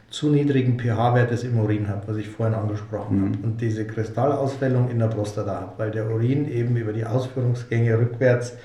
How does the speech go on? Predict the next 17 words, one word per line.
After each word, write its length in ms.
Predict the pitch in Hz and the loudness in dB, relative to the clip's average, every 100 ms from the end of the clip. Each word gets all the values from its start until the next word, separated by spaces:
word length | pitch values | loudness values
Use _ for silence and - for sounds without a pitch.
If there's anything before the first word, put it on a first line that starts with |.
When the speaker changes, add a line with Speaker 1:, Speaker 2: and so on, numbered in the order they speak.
| - - - - | -18 -18 -20 -16
Speaker 1:
äh, 480 | - 127 120 120 120 | -2 2 4 4 2
in 100 | 143 | 0
die 80 | 135 | -2
Prostata 480 | 120 147 160 175 160 | 0 0 2 2 4
gelangt 480 | 156 147 139 160 - | 4 6 6 4 0
und 220 | 123 113 | -2 2
dort 240 | 123 131 - | 4 4 2
Kristalle 540 | - - 117 110 110 | -8 -4 0 2 2
ausfallen, 640 | 120 143 - - 185 226 - - - - - - - | 0 -2 -4 0 0 0 -4 -14 -20 -20 -20 -10 2
habe 200 | 135 175 | 2 2
ich 160 | - | 0
als 160 | 123 - | -2 -4
Folge 420 | - 139 165 165 | 0 4 4 4
davon 460 | 117 120 143 151 147 | 4 4 4 2 -2
eine 240 | 123 123 | 0 2
Schwellung. 440 | 117 107 101 90 - - - - - - - | 2 -2 -2 -4 -8 -16 -20 -20 -20 -20 -12
So, 100 | 117 | -8